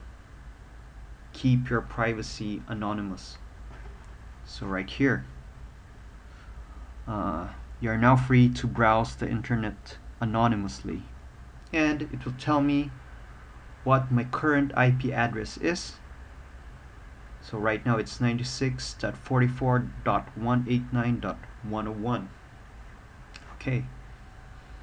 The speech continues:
so we can actually go to what is my I P dot com,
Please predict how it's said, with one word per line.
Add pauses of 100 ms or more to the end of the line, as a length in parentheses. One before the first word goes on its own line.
(640)
so
we
can
actually
go (160)
to (2750)
what (580)
is
my (320)
I (140)
P (500)
dot (300)
com,